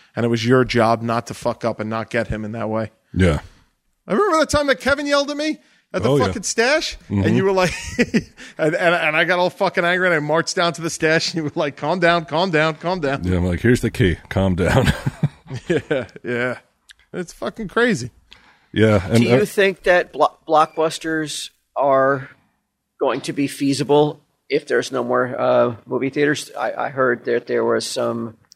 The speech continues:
Speaker 3: discussion about that by some, some, I forget which filmmaker it was, but he was like, "The age of the blockbuster, um,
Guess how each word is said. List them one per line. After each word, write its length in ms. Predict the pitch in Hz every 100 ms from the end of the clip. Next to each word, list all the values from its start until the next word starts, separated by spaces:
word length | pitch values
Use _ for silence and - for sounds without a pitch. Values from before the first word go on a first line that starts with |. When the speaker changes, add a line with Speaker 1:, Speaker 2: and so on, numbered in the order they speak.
| _ _ _ _ _ _ -
Speaker 3:
discussion 580 | 135 - 147 139 151
about 280 | 123 123 120
that 200 | 127 120
by 100 | 113
some, 300 | - 127 117
some, 280 | 120 135 113
I 120 | 117 127
forget 280 | - 156
which 220 | 139 - -
filmmaker 380 | 135 123 117 117
it 60 |
was, 180 | 98 113
but 140 | - 117
he 100 | 120
was 160 | 120
like, 340 | 113 113 - _ _ _ _ _
"The 140 | - 120
age 300 | 131 127 131
of 80 | 113
the 80 |
blockbuster, 1000 | 107 120 123 131 123 - 117 107 113 -
um, 540 | 101 104 101 98 104